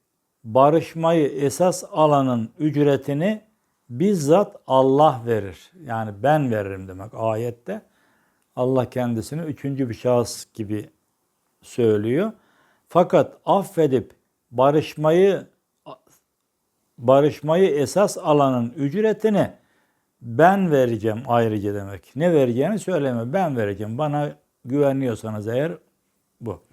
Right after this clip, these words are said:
Şimdi bizim konumuza ilgisi şu arkadaşlar. Bu ayette iki bölüm var. Birinci bölüm, bir kötülüğün cezası tıpkısı bir kötülüktür.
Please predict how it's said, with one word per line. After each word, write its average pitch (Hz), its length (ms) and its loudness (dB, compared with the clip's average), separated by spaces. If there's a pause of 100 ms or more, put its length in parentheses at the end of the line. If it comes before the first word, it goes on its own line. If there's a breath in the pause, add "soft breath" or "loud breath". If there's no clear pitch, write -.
(680 soft breath)
Şimdi 147 640 2
bizim 160 420 -2 (600)
konumuza 160 560 0
ilgisi 147 460 0
şu 131 200 4
arkadaşlar. 107 580 -2
Bu 180 240 4
ayette 160 440 2
iki 165 280 -4
bölüm 135 340 4
var. 85 200 -14 (800)
Birinci 175 540 2
bölüm, 165 380 2 (720)
bir 180 140 -8
kötülüğün 143 540 2
cezası 156 800 2 (240)
tıpkısı 196 800 -4
bir 196 240 -2
kötülüktür. 147 720 -2